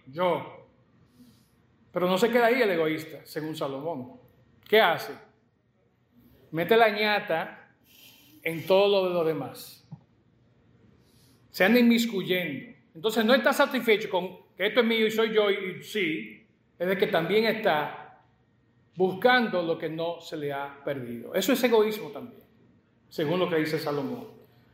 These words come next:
Una persona que no reconoce sus errores se pone en evidencia porque tiende a enojarse cuando ve su error,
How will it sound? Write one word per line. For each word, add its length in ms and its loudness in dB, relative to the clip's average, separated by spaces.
Una 240 6
persona 380 2
que 80 0
no 180 4
reconoce 380 2
sus 220 -6
errores 500 0
se 100 -8
pone 300 0
en 80 0
evidencia 840 -4
porque 320 -4
tiende 480 2
a 80 4
enojarse 720 -4
cuando 380 0
ve 480 -2
su 360 0
error, 360 -4